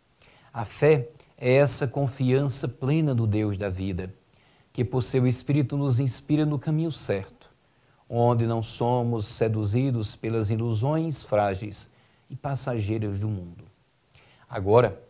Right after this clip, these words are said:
os próprios discípulos unidos ao Espírito, os próprios discípulos unidos ao Espírito, são os protagonistas da missão libertadora e vivificante. O Espírito que já estava presente em Jesus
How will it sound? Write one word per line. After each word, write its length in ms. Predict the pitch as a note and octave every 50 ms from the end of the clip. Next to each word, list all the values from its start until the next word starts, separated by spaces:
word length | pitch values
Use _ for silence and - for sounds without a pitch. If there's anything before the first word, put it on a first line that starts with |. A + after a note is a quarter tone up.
| - _ _ _ _ _
os 140 | - - -
próprios 480 | - - D#3+ F3+ G3 F#3+ F#3+ C#3+ B2
discípulos 680 | A2+ A2 A2 G#2 - - D3 D#3 D#3 - C#3+ A#2+ A2 A#2
unidos 600 | C3+ C3+ B2 C3 E3 F#3 F3+ C3+ A2+ F#2+ F2+ G#2
ao 160 | G#2 G2+ G2+
Espírito, 720 | F#2+ - - - - C#3 C3+ B2 G#2+ - - - - - _ _ _ _ _ _ _ _ _ _ _ _ _ _ _ _ _ _
os 140 | - - -
próprios 540 | - A2+ A2 A2 A#2 A#2+ A#2+ - A#2 G#2+
discípulos 640 | G#2 A2 G#2 - - - C3+ C#3 C3+ C3 C3 A#2 G#2+
unidos 520 | A#2 A2+ A2+ A#2 C3 C#3+ D3 C3+ B2+ A2 C#3
ao 140 | D3 C#3
Espírito, 560 | D3 B2+ - - - G#2+ F#2+ F#2 F2+ - - _ _ _ _ _ _ _ _
são 240 | - - - B2+ B2
os 100 | A2 -
protagonistas 960 | - A#2 A2+ - - A2 G#2+ G#2 G#2+ G#2+ G#2 A#2 B2 B2 A2+ - C3 A#2 A2
da 100 | A2+ A#2+
missão 440 | B2+ B2+ A#2+ A2 - - B2 A#2 A#2
libertadora 920 | A2 G#2+ G2 G#2 G#2 - - - G2 F#2 F#2 A2+ B2 C3+ C3 C#3 - D3+ - - _ _ _ _ - _
e 80 | D3+ D#3
vivificante. 960 | C#3 F3 E3 E3 E3+ C#3 - F3 - - - G#2 G2 F#2+ F#2+ - - - - _ _ _ _ _ _ _ _ _ _ _ _ _ _ -
O 120 | G#2+ A2
Espírito 600 | G#2 - - - - - B2+ C3 C3 A#2 - A#2+
que 180 | A2 - A#2+ A2
já 140 | G#2 A#2+
estava 540 | A#2 A2 - - - A#2+ A#2 A#2 A#2 A2 A#2+
presente 600 | A2+ - A2 A2 G#2+ G2+ G2 B2 B2 A#2+ A2 A#2 A#2
em 60 | G#2+
Jesus 640 | G2+ A#2 A2+ A2 G2+ C3 D#3+ D#3+ C3 - - - -